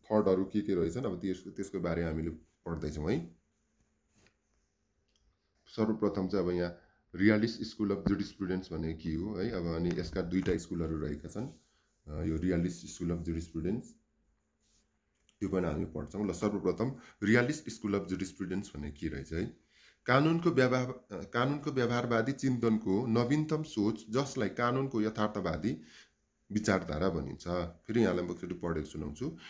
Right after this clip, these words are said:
कानुनको व्यवहारवादी चिन्तनको नवीनतम सोच, जसलाई कानुनको यथार्थवादी विचारधारा भनिन्छ। यथार्थवादी दृष्टिकोणको थालनी बिसौँ शताब्दी अघिदेखि नै प्रारम्भ भए पनि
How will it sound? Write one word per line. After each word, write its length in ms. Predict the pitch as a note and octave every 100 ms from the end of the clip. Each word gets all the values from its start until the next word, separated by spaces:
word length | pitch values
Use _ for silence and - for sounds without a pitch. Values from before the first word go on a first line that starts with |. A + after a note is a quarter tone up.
| - -
कानुनको 420 | B2+ D3 D#3 C#3
व्यवहारवादी 680 | A2+ A2 A#2+ B2 A#2 B2
चिन्तनको 800 | C#3 B2 G#2+ F#2+ E2+ F2 G2 A#2+ - - -
नवीनतम 480 | A#2 C3 D#3 E3+ E3+
सोच, 340 | E3+ G#2+ - G2
जसलाई 360 | G#2 A2 G#2
कानुनको 480 | G#2 F#2+ F2 F#2 F#2+
यथार्थवादी 1040 | F2+ - A2+ - G2+ F2+ D#2 E2 G#2 E3 - - -
विचारधारा 680 | E2+ F#2 F#2 - E2+ E2 F#2+
भनिन्छ। 360 | F2 D2 D2+
यथार्थवादी 1080 | F2+ F2 F#2+ A2 D3 D3+ D3+ B2 G#2 A2 C3 - - G#2+
दृष्टिकोणको 800 | B2 - D#3 D3+ C#3 B2+ G2 G#2
थालनी 480 | A2 G#2 F#2+ F#2 G#2+
बिसौँ 360 | A2 C3+ D#3+
शताब्दी 480 | D#3+ A#2+ G#2+ F#2+ G2+
अघिदेखि 520 | F2 F2 G#2 F#2 F2+
नै 160 | F2 B2
प्रारम्भ 380 | A2 F#2 F2+ F2
भए 240 | E2+ F#2
पनि 340 | G#2 G#2+ C3